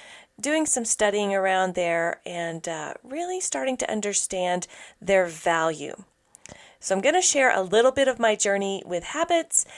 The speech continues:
and tie that in with our theme for the season, which is, of course, emotional agility. I promise I'll circle back to all that.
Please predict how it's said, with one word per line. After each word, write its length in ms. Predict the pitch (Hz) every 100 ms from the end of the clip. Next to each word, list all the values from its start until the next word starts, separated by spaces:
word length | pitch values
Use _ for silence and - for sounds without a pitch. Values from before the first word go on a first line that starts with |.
| - -
and 440 | - 240 233 233 233
tie 260 | - 214 233
that 220 | 240 226
in 340 | 214 202 196
with 280 | 185 196 196 -
our 260 | 175 165 180
theme 460 | - 330 359 339
for 120 | 330 269
the 100 | 240
season, 380 | 233 220 214
which 180 | 196 185
is, 180 | 147 156
of 120 | 220
course, 320 | - 180 214
emotional 680 | - 320 233 196 - 196 196
agility. 600 | 214 202 196 180 147 123 _ _ _ _ _ _ _ - -
I 60 | 214
promise 420 | 247 226 185 -
I'll 100 | 180
circle 360 | 170 233 233 269
back 260 | 220 - -
to 120 | -
all 180 | 180 180
that. 300 | 160 131 -